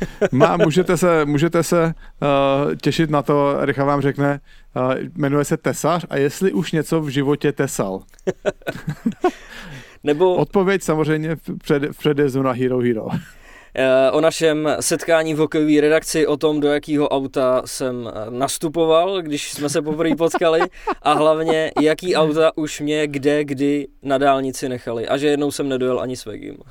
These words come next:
Speaker 2: <laughs>
Speaker 1: Přesně tak, přesně tak. Takže, eh, bude to tam do konce,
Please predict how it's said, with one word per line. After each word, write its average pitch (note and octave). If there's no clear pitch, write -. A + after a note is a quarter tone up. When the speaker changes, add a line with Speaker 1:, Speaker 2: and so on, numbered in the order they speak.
Speaker 2:
<laughs> -
Speaker 1:
Přesně G#2
tak, G2+
přesně -
tak. A#2
Takže, B2
eh, A#2+
bude C3
to C#3
tam B2+
do A#2+
konce, A2+